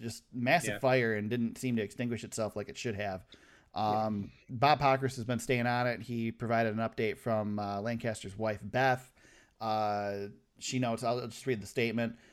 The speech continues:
Speaker 1: Um, this was earlier today, which is Tuesday as we're recording this. Uh, "Again, I'm so appreciative of the prayers, love, and support that keep pouring in for Derek and I.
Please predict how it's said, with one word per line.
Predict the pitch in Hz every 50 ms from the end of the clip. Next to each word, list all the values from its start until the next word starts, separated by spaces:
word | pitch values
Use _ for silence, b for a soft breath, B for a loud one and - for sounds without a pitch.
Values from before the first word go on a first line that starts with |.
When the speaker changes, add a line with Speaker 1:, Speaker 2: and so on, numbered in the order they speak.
| B B B
Speaker 1:
Um, | - 104 101 104
this | 127 127 131
was | 131 117
earlier | 131 131 127 123 113
today, | 98 - 120 104 98 117 113 113 117 117 117 110
which | 107 110 101 - -
is | 101 95 - -
Tuesday | - 135 127 117 123 123 113
as | 110 110
we're | 113 110
recording | 110 101 - 120 113 110 107 110
this. | 110 113 113 - - - b b b b b b
Uh, | - 95 101 104
"Again, | 113 113 165 180
I'm | 156 139
so | 131 175 170
appreciative | 139 147 160 151 - 160 147 131
of | 123
the | 120
prayers, | - 156 147 143 143 147 131
love, | 131 139 143 143 131
and | 117 113 -
support | 127 131 - 143 147 147 -
that | - - -
keep | - 147 139 -
pouring | - 143 143 135 131 127
in | 131 135 135
for | 131 131
Derek | 113 127 127 135 135 135 139
and | 131
I. | 131 131 131 135 135 131